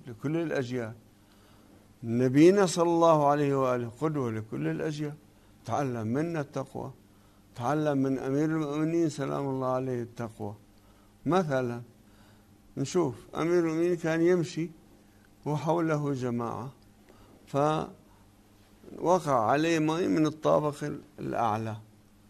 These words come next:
وقع على ثوبه. واحد منهم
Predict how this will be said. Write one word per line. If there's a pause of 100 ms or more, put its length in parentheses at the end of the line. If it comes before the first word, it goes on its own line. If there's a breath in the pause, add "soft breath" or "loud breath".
(180)
وقع
على
ثوبه. (1000)
واحد
منهم